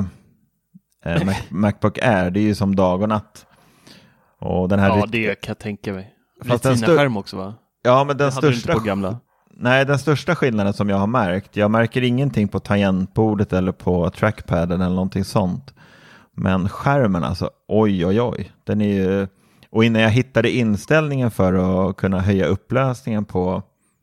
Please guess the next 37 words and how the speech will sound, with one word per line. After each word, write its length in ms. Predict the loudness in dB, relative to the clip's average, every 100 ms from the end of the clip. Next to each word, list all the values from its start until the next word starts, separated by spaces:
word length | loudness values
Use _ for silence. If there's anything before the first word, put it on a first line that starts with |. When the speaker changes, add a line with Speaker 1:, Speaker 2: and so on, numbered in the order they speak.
| _ _ -8
Speaker 1:
på 80 | -2
skärmen, 480 | 0 0 -2 -6 -10 _ -6
Speaker 2:
<laughs> 420 | -4 0 -2 -2
Speaker 1:
så, 260 | -6 -6 0
så, 180 | 2
så, 160 | 2 0 -2 0 0 0
så 140 | 2 2
vart 160 | 4
det 80 | 2
lite 120 | 4
så 60 | 4
här, 40 |
vad 120 | 2
fan, 300 | 2 0 0 -2 -8 -12 _ _
ja, 160 | -4 -4 -2
alla 240 | 0 4
har 60 | 4
ju 80 | 2
snackat 340 | -2 -4 -2
så 60 | 0
jävla 160 | 0
gott 280 | 0 -2 -2
om 120 | 0
Retina, 500 | 0 2 2 2 2
så 100 | 0
jag 60 | 0
tänkte, 220 | 0 -2
vad 100 | -2
fan, 140 | 0 0
det 60 |
här 120 | 0 0
är 40 |
ju 80 | 0
värdelöst. 540 | 0 0 0 -2 -4
Vad 100 | -4
fan 200 | -2 -2
är, 220 | 0 0